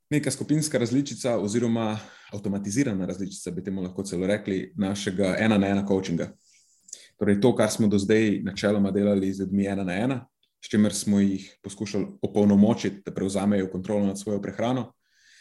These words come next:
da jih neka vrsta avtošola je, pač, da naučimo ljudi, kako nadzorovati svojo prehrano za ne, skoraj ne glede na cilje, ki jih imajo, pač tako, da se res razume prehrano, da se znajo zaščititi pred vsemi neumnostmi, ki krožijo, da znajo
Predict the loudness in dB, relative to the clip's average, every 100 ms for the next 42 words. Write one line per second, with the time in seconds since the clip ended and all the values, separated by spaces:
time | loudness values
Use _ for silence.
0 | _ _ 0 2 2 0 -4 -4 -2 -4
1 | -2 -2 -2 -4 -2 -2 -2 -8 -14 -18
2 | -10 -6 -4 -6 -4 -2 0 0 0 -2
3 | -6 _ -4 2 4 4 4 4 4 4
4 | 0 0 0 -2 0 0 0 -2 2 2
5 | 2 0 0 2 2 2 2 2 0 -6
6 | -6 0 0 0 -4 -2 -2 -2 -4 -10
7 | 0 2 2 0 -2 -2 -12 -10 0 2
8 | 2 0 -12 _ _ _ _ -2 0 2
9 | 4 4 2 -6 -8 -6 -6 -8 -10 -10
10 | -6 -4 0 2 2 2 -4 -6 -6 -6
11 | -12 -6 -4 -2 -2 -2 -4 -6 -10 -10
12 | _ _ _ _ _ -12 -4 -4 0 -2
13 | -2 -4 -4 0 2 2 0